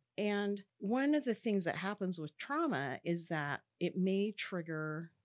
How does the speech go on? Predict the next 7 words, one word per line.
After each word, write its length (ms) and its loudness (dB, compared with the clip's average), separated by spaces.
the 140 -4
expression 580 -4
of 180 -4
some 220 -4
anxiety 600 -4
or 180 -6
depression. 800 -4